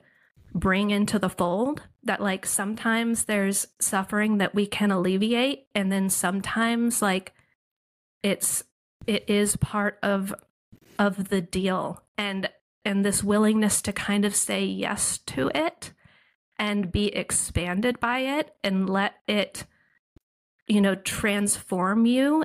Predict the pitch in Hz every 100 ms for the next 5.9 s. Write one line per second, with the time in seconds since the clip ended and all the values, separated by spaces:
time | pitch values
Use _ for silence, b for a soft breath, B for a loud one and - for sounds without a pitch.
0 | - 202 202 - 214 202 190 - _ -
1 | 202 190 - - - - 202 208 208 202
2 | - - 185 196 - 190 - - 185 190
3 | 277 311 339 - b b b _ _ _
4 | _ _ 220 226 247 269 269 262 240 233
5 | 220 180 208 226 254 247 226 214 175